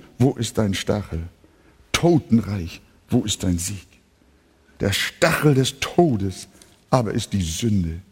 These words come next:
Die Kraft der Sünde aber ist das Gesetz. Gott aber sei Dank, der uns den Sieg gibt durch unseren Herrn Jesus Christus. Darum, meine geliebten Brüder, seid fest,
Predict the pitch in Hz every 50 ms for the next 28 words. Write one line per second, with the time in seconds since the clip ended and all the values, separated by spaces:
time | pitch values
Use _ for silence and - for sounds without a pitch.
0 | _ _ - _ _ _ - - - 101 90 - - - - 139 147 - - -
1 | - 107 101 98 101 110 170 160 135 117 107 110 - 107 101 104 101 107 - -
2 | 95 90 - - - 92 90 92 98 95 - - - - _ - - - - -
3 | 113 110 98 180 180 151 - - - - 127 117 117 113 101 104 107 104 92 101
4 | - 120 113 101 87 85 82 - - - - _ _ - 113 104 113 110 95 -
5 | 110 107 101 90 87 95 104 - - 165 123 92 - - - 139 143 - - -
6 | - - - - _ _ - 156 127 117 104 - - 120 117 107 104 104 92 87
7 | 87 123 127 120 107 98 98 104 101 90 92 87 - - - 104 98 - - -
8 | - - - - - - - - - - - 143 160 160 139 127 123 120 117 113
9 | 127 131 127 120 117 110 98 107 104 110 113 107 - - 104 98 90 - 101 104
10 | 95 90 87 87 - - _ _ _ - - - 127 117 107 98 - - - -
11 | - 202 90 87 - - - - - -